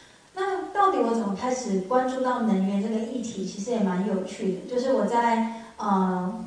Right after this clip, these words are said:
博士论文的这个研究阶段，博士研究阶段开始接触到科技与社会这个研究取径。那当时主要是我参与了一个，呃，未来智慧住家的一个跨领域研究计划。大家就想，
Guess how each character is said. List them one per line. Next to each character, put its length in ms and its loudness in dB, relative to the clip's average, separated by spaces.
博 120 4
士 180 6
论 160 8
文 140 4
的 220 4
这 80 -2
个 140 2
研 220 2
究 140 6
阶 260 0
段， 360 0
博 120 -2
士 100 -2
研 160 4
究 120 0
阶 200 -2
段 240 -2
开 220 -4
始 240 -6
接 240 -4
触 160 -6
到 240 -2
科 240 -4
技 260 -2
与 80 -4
社 280 -4
会 180 -4
这 100 -6
个 80 -2
研 240 -2
究 80 -4
取 280 -10
径。 220 -8
那 380 2
当 200 2
时 240 2
主 80 -2
要 180 4
是 140 4
我 120 4
参 360 0
与 100 2
了 80 4
一 160 4
个， 420 2
呃， 380 -2
未 200 6
来 260 6
智 300 0
慧 220 6
住 220 -2
家 300 -2
的 80 -2
一 80 2
个 200 0
跨 320 2
领 220 0
域 60 -2
研 180 2
究 160 2
计 300 -2
划。 180 -8
大 140 0
家 60 0
就 100 6
想， 140 0